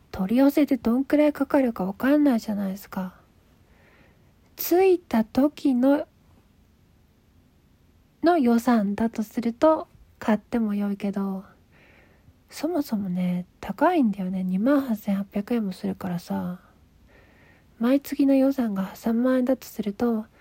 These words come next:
ちょっと連結でやるしかないよね。四月と五月で一万五千円ずつとかね。で、六月になったらコンプリートを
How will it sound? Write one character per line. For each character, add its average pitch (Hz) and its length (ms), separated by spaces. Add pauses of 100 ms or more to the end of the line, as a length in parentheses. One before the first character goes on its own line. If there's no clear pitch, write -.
(340)
ち - 80
ょ - 20
っ - 20
と 220 140
連 247 240
結 262 340
で 262 380
や 247 100
る 262 80
し - 100
か 220 140
な 202 160
い 196 60
よ 185 80
ね。 196 320
四 - 180
月 220 280
と 208 100
五 208 160
月 208 260
で 202 180
一 - 200
万 208 180
五 190 140
千 196 160
円 190 80
ず 196 100
つ - 160
と 190 140
か 185 160
ね。 196 280 (1600)
で、 302 280 (800)
六 240 300
月 403 300
に 254 160
な 226 140
っ - 40
た - 160
ら 196 100
コ 240 180
ン 294 120
プ 320 160
リ 339 160
ー 320 40
ト 208 220
を 214 280